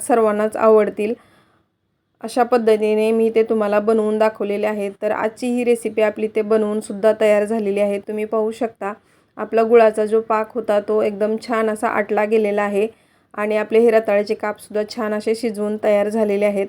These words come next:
आणि एका डिशमध्ये मी याला सर्व्ह करून घेतलं, तर दिसायला पण एकदम युनिक अशी ही रेसिपी दिसत आहे.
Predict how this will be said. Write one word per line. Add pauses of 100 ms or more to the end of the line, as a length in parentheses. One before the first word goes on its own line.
आणि
एका
डिशमध्ये
मी
याला
सर्व्ह
करून
घेतलं, (400)
तर
दिसायला
पण
एकदम
युनिक
अशी
ही
रेसिपी
दिसत
आहे.